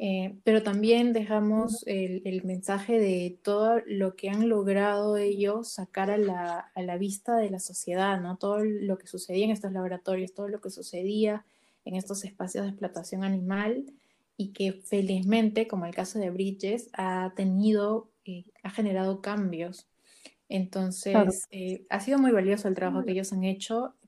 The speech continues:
Speaker 1: pero también tienen un alto costo, ¿no? Para estos rescatistas.
Speaker 2: Sí, definitivamente, ¿no? Y siempre recalcar que es, eh, tiene que ser bien planeado, ¿no? No actuar en impulso, ¿no? Porque eso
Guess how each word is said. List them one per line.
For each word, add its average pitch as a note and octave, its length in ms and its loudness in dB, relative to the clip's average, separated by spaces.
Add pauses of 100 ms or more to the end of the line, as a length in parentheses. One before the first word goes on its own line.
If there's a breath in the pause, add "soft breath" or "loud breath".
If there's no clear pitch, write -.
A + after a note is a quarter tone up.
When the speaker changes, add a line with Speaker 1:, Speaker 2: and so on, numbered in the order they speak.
(320)
Speaker 1:
pero G#3 180 0
también F#3+ 260 0
tienen G3 200 0
un G3 220 4
alto G3 300 0
costo, F#3 480 -6
¿no? G3 260 -6
Para F#3+ 220 -4
estos F3+ 260 -10
rescatistas. F#3+ 840 -14 (320)
Speaker 2:
Sí, - 160 2
definitivamente, G3 760 4
¿no? F#3+ 120 6
Y F#3+ 40 4
siempre G#3 280 6
recalcar G3 480 4
que G3 120 2
es, G3+ 140 -4 (1120 loud breath)
eh, F3+ 340 6
tiene G3 220 8
que A3 80 2
ser F#3+ 180 6
bien G#3 160 8
planeado, E3+ 480 4
¿no? E3 120 2
No F#3 140 6
actuar F#3 340 6
en G3+ 120 6
impulso, F3+ 800 2 (480)
¿no? F3+ 320 -2
Porque F#3 260 0
eso F#3 460 2